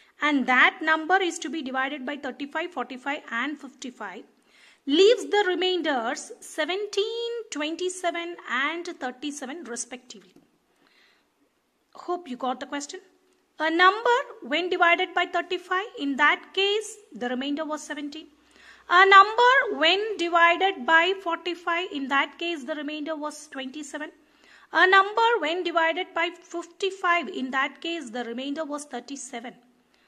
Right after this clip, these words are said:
So we need to find out the dividend. The concept of dividend, find out L C M. But before finding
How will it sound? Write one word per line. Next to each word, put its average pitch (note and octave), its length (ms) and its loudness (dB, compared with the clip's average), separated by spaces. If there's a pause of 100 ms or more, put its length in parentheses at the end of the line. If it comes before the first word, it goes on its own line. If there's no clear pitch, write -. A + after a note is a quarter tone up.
(320)
So - 160 -4
we F#4+ 120 6
need A#4+ 200 2
to B4 80 2
find A4 480 -6
out D#4+ 280 2
the D#4+ 100 -2
dividend. B3+ 500 -4 (480)
The A#3+ 100 -10
concept E4+ 500 -2
of G4+ 300 -2
dividend, C#4 540 -4
find D4 340 -8
out D4 240 -6 (240)
L D4 160 -2
C A#3 240 -10
M. - 60 -18 (640)
But C4 240 0
before F#4 300 4
finding A4+ 320 -2